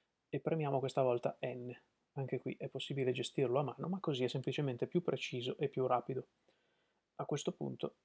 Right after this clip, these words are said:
se ci posizioniamo sull'area di lavoro e premiamo tasto destro,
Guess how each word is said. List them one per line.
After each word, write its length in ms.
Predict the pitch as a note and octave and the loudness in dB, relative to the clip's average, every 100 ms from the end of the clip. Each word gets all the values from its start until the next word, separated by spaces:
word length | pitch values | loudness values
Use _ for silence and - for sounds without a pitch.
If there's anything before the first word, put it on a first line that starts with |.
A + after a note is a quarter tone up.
| _ _ | _ _
se 160 | - | -8
ci 140 | D#3 F3 | -6 -4
posizioniamo 680 | D#3 D3+ D#3 D#3 G3 - - | -2 0 0 0 2 0 -4
sull'area 640 | - - D3 C3+ C3+ C3 | -6 0 4 4 4 4
di 120 | B2+ | 2
lavoro 480 | B2+ B2 B2+ C3 D#3+ - - - _ _ _ _ _ _ - | 0 0 -2 -2 -4 -6 -20 -20 _ _ _ _ _ _ -8
e 60 | |
premiamo 300 | - C#3 C#3 | -2 2 2
tasto 280 | B2 C3 E3+ | 0 0 0
destro, 460 | D3 - - F3 | 0 0 0 -2